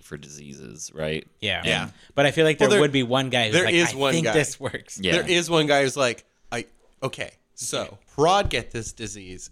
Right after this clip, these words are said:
Speaker 3: and it's kind of annoying, but it's not that big of a deal for them. But if you, re-, eh, like, while they're sick, if you take a little bit of their blood and you give it to other people, there's this other worse disease,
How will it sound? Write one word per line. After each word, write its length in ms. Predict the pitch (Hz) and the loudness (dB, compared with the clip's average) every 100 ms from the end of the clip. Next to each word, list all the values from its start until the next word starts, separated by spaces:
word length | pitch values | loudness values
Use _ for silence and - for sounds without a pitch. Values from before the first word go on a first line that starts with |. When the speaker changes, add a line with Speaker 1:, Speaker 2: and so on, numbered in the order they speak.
| - | -6
Speaker 3:
and 120 | 127 | -4
it's 140 | 123 - | -4 -8
kind 380 | - 143 151 | -12 -2 0
of 100 | 143 | 0
annoying, 380 | 127 123 131 117 | 0 0 0 0
but 120 | 104 101 | -4 -10
it's 160 | - | -12
not 340 | 120 120 120 - | -4 -2 -2 -2
that 180 | 120 120 | -6 -6
big 140 | 117 | -8
of 60 | 107 | -6
a 40 | |
deal 220 | 104 113 135 | -6 -6 -6
for 120 | 165 | -6
them. 240 | 170 185 - _ - | -8 -10 -14 _ -6
But 120 | 123 | -2
if 220 | 117 - | -2 -6
you, 340 | 123 113 101 98 _ - | -8 -8 -8 -10 _ -10
re-, 180 | 117 127 | -4 -2
eh, 120 | 123 117 | -2 -2
like, 140 | 113 | -4
while 200 | 120 151 | 2 2
they're 140 | 175 127 | 2 0
sick, 300 | - 170 131 | -2 -4 -8
if 140 | 113 | -14
you 80 | 123 | -14
take 260 | - 143 127 | -6 -4 -4
a 40 | |
little 240 | 123 131 | -6 -6
bit 140 | 120 113 | -2 -2
of 100 | 113 | -2
their 120 | 110 | -4
blood 320 | 104 120 123 | -4 -2 0
and 120 | 107 | -2
you 60 | 104 | -8
give 180 | 101 110 | -6 -6
it 60 | 104 | -2
to 80 | |
other 200 | 113 135 | -2 -2
people, 340 | 120 110 92 90 | -4 -8 -12 -12
there's 180 | 110 110 | -10 -10
this 140 | 110 - | -12 -4
other 280 | 139 135 117 | -2 0 -4
worse 480 | 107 123 160 170 - | -4 2 2 2 -4
disease, 440 | 113 107 95 - | -14 -14 -16 -18